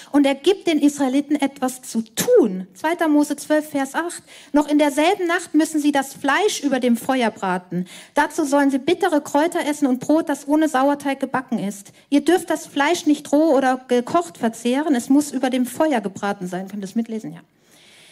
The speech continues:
Äh, und zwar das ganze Tier mit dem Kopf und so.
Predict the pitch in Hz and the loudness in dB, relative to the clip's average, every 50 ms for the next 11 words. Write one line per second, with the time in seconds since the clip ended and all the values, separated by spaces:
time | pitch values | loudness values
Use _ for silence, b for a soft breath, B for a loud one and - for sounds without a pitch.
0 | b b b - 269 269 - 269 285 - 180 180 302 339 381 392 - 285 - - | b b b 2 2 2 4 2 0 0 2 0 2 2 2 0 0 -2 -2 0
1 | 277 294 302 294 294 - - 254 262 247 214 185 185 - 269 277 269 - - 233 | 0 0 0 0 -2 -4 -2 0 2 2 2 0 0 0 -2 -2 -2 0 0 2
2 | 226 254 294 | 2 4 4